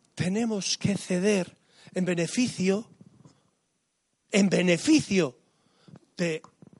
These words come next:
ese matrimonio. Ceder de nuestra individualidad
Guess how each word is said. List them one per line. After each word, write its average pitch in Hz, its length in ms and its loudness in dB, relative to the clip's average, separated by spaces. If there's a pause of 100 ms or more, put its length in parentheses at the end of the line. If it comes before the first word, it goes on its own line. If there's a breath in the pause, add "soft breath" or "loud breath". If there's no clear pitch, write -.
(880)
ese 190 260 0
matrimonio. 208 680 -6 (460 loud breath)
Ceder 220 480 6
de 233 120 4
nuestra 233 420 4
individualidad 202 1400 6